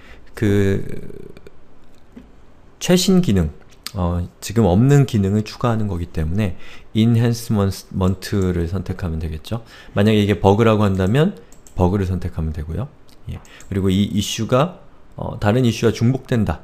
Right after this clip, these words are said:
그러면 듀플리케이트를 하고 그 이슈를 삭제하면 되겠습니다. 삭제하거나 클로즈 시키면 되는 거죠. 어쨌든 저는 인핸스먼트를 선택할게요. 자, 여기 있는 인밸리드는 요 이슈가 잘못된 이슈란 뜻이고 이 퀘스천은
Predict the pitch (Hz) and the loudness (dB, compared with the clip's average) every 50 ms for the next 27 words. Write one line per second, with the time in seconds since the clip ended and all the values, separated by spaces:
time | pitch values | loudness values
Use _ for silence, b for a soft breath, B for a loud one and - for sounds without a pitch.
0 | - - - 87 87 90 101 98 - - 87 - - 123 117 - - 113 101 - | -16 -12 -6 -4 -4 -2 -2 -4 -4 -6 -8 -4 -2 -2 0 0 0 0 0 -2
1 | - 101 98 110 117 - - 156 139 B B B B B B - - 90 90 - | -2 -4 -4 -4 -2 0 2 2 2 B B B B B B -4 -2 -2 -2 -2
2 | - 98 90 98 120 143 160 - - - - - - - - - - - - - | -2 -2 0 0 0 0 -2 -4 -12 -16 -16 -18 -20 -20 -20 -10 -10 -10 -8 -2
3 | - 117 98 85 85 87 87 82 80 - - - - 90 - - - 95 90 - | -2 0 0 0 -4 -6 -8 -10 -10 -12 -12 -14 -14 -14 -16 -12 -12 -12 -14 -12
4 | - - 107 98 90 85 82 87 95 - - - 113 110 98 92 85 - - - | -6 -4 -2 -2 -2 -2 -4 -6 -6 -6 -6 -6 -4 -4 -4 -6 -8 -8 -12 -12
5 | 80 80 82 82 - - 95 - - - - - B B B B B B - - | -10 -10 -10 -10 -12 -12 -14 -14 -14 -14 -16 -16 B B B B B B -6 -6
6 | - 104 - - 104 92 92 101 - 107 98 104 107 104 - - 101 87 82 - | -6 -6 -4 -2 -2 0 0 -2 0 0 2 2 2 0 -2 -4 -4 -6 -6 -8
7 | - - 98 113 139 - - 73 - - - 92 - - - - - - B B | -8 -8 -6 -6 -6 -6 -8 -8 -8 -10 -12 -12 -14 -12 -14 -14 -14 -16 B B
8 | B B B B B B B B B B - 110 87 101 120 127 143 147 143 143 | B B B B B B B B B B -2 0 2 2 2 4 6 8 8 8
9 | 135 135 135 135 135 135 - - 131 123 127 117 117 120 120 127 113 117 117 120 | 6 6 6 6 4 4 2 0 0 0 4 6 6 6 6 6 4 4 4 6
10 | 127 131 127 117 - 90 - - - 113 113 - - 117 110 - - - 135 117 | 6 4 4 2 0 -6 -14 -4 0 0 0 2 0 -2 -2 -2 -4 0 4 4
11 | 104 - 101 98 113 139 139 147 127 110 95 - - - 87 85 - 90 - - | 4 4 4 2 2 4 4 4 4 4 2 0 -2 -4 -4 -2 -4 -6 -8 -8
12 | - - 90 107 175 - B B B B B B B - - - - 143 139 - | -8 -4 -2 -2 -2 -4 B B B B B B B -10 -8 -4 -2 -2 -2 -2
13 | - - 127 113 120 139 151 180 202 | 0 0 2 4 6 4 4 4 2